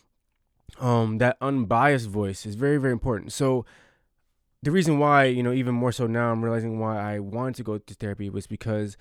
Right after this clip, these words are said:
I wanna be more whole, right? I wanna, I wanna be more whole. Yes, we're gonna all still have some things about us that we gotta grow with. That's, that's normal.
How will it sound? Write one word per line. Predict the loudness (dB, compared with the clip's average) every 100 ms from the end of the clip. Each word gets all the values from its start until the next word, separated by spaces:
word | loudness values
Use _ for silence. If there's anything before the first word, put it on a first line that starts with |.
| _ _ _ _
I | -2
wanna | 0 0
be | 0
more | 0
whole, | -2 -2 -4 -8 _ _ _ _ -12
right? | -8
I | -4
wanna, | -2
I | -2
wanna | -2 0
be | -2
more | -4 -4
whole. | -6 -4
Yes, | -4 -4 -6
we're | -6
gonna | -4 -2
all | -2 -2
still | -4 -6
have | -4 -6 -6
some | -6 -4
things | -6 -4
about | -2 -2
us | -2
that | -6
we |
gotta | -6 -6
grow | -4 -2 0
with. | -2 -4
That's, | -10 -10
that's | -10 -12 -8
normal. | -8 -8 -10